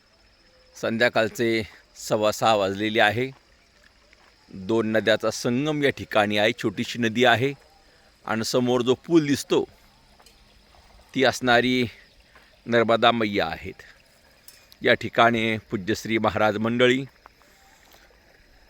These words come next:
आणि तीर्थ त्या ठिकाणी घेत आहे.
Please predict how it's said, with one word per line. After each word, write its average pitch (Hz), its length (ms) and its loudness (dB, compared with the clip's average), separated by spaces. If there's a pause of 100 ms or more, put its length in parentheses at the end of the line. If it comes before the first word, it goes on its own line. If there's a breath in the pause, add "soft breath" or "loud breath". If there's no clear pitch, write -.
(340)
आणि 117 400 0 (1120 loud breath)
तीर्थ 131 280 0
त्या 110 160 0
ठिकाणी 107 400 0
घेत 95 220 -2
आहे. 82 260 -4